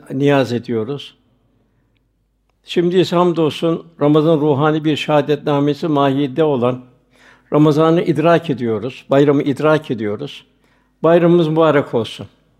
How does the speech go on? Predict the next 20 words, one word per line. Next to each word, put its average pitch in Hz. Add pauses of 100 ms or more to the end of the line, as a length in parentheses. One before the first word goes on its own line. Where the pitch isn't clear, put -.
(760)
Ramazan-ı 175
Şerif 175
bir 175
takva 170
mektebiydi. 143 (600)
Bayram 151
da -
onun 160 (100)
manevi 147
bir 143
şehadetnamesi. 131 (680)
Herkesin 170
Ramazan'daki 156
durumuna 156
göre 147 (520)
bu 165
şehadetname 147
seviye 139
kazanıyor. 113 (560)
Bayramlar 180